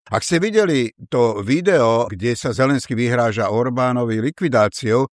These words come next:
tak to malo byť akože vtip, ale nikto v miestnosti sa po jeho vyslovení ani len neusmial. Čo sa to vlastne stalo? Zelenský vyhlásil, že európsku pomoc Ukrajine blokuje jedna osoba a tou je Orbán.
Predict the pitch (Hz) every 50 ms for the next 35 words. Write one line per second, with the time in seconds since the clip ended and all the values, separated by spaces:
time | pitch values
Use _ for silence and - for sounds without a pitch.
0 | _ _ _ _ - 127 - - 170 156 160 160 165 160 156 160 151 160 160 -
1 | 180 156 139 165 175 165 - - - 208 247 254 226 139 127 113 120 123 123 117
2 | 110 120 185 233 - - - - 156 120 107 110 120 127 139 147 - - 165 165
3 | 160 143 - - - 165 147 - - 135 - - - 127 143 156 156 156 139 113
4 | 90 104 120 127 - - 151 147 147 147 147 147 147 143 139 - _ - 135 139
5 | 156 180 190 202 202 202 196 190 185 180 170 160 139 120 107 110 123 196 208 208
6 | 147 - - - 110 107 107 104 98 82 - _ _ _ _ _ _ _ _ -
7 | 160 170 - - 190 - 226 202 196 202 180 - 196 165 - - - 98 101 107
8 | 131 123 - _ _ - - - 165 214 254 254 190 - - 143 104 110 110 92
9 | 107 113 113 110 - 202 214 220 156 151 - - 190 240 269 247 208 147 - -
10 | - - - - - 190 208 196 - - - - 156 - - 151 139 139 143 156
11 | 147 101 92 131 135 - - 160 147 131 120 98 101 120 151 175 165 175 185 -
12 | - - 208 208 - 202 143 95 80 90 98 107 101 - 147 135 139 143 160 175
13 | - - - 196 220 214 170 135 82 76 73 71